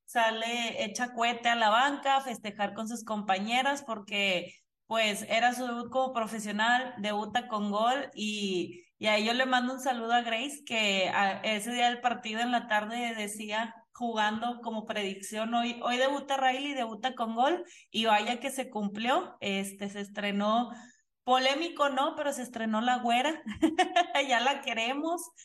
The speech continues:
Este, nos, se está ganando nuestro corazoncito, y eso también me tiene un poco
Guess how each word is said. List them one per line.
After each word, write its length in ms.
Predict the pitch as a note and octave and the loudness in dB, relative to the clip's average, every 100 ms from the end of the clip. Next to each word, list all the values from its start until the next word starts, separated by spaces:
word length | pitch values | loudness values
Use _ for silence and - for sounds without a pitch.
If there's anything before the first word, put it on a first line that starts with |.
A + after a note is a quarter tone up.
| _ _ | _ _
Este, 580 | - G#3 G#3 G#3 - G#3+ | -2 0 0 -4 -2 0
nos, 720 | G#3+ A3 G#3 G3 F#3+ - - - | 4 4 4 2 0 -6 -12 -6
se 160 | B3 | -4
está 240 | B3 A3+ A#3 | 0 2 2
ganando 380 | C4 C4+ C4+ | 2 2 0
nuestro 380 | C#4+ D4 - B3+ | -4 -4 -4 -2
corazoncito, 800 | A3+ A3 G#3+ G#3+ G#3+ B3+ B3+ C4+ | 2 2 0 -4 -2 -4 0 0
y 80 | C4+ | 2
eso 280 | A#3+ A#3+ C4 | 0 -2 0
también 380 | B3+ A#3 A3 A#3 | 0 0 -2 -2
me 100 | B3 | -6
tiene 260 | A#3+ A#3 | -4 -4
un 100 | B3 | -2
poco 640 | A#3+ A#3 B3+ B3+ B3+ F#3 | -4 -6 0 2 4 0